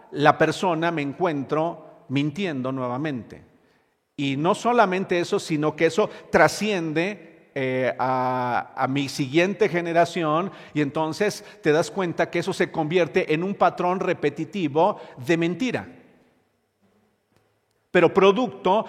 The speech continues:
de que no estoy tratando de la forma correcta, sino que simple y sencillamente me conformo con decir, "Ya no quiero mentir", pero no es suficiente.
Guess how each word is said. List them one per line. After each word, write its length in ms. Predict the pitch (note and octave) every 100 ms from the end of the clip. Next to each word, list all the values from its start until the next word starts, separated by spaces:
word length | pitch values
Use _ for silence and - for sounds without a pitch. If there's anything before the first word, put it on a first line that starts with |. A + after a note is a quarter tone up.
| -
de 200 | C3+ D#3+
que 160 | D#3+ E3
no 260 | D#3+ A3 C#4
estoy 360 | C#4+ - A3+
tratando 580 | A3+ G#3+ - G#3 G#3+ F#3+
de 120 | D#3+
la 100 | D3
forma 460 | C#3 G3+ F#3 F#3+ F#3
correcta, 560 | G3 F#3 - - F3+ F3 -
sino 460 | - - F3 E3+ E3+
que 200 | E3 D#3+
simple 460 | - B3+ C#4 C4
y 40 | B3
sencillamente 1080 | G#3 F#3 - A#3 F#3+ F#3+ G3+ C#3 C3 F3+ F#3+ - -
me 240 | D#3+ E3
conformo 1080 | E3+ F3 E3+ - A#3+ D#3+ D#3 F#3 A3 - -
con 200 | E3 D#3+
decir, 400 | E3 E3 G3 F3
"Ya 200 | C#3 A#3
no 120 | B3+ B3
quiero 280 | A#3+ A#3
mentir", 520 | G#3+ F3 G#3+ G3+ C3+ - - _ _ _ _ _ _ _ _ _ _ _ _ _ _ _ _ _ _ _
pero 240 | F#3 E3+
no 260 | E3+ F#3 A3
es 100 | C4
suficiente. 1160 | - G#3 F3+ - C#4 E4 A3+ C#3+ F#2 F#2+ -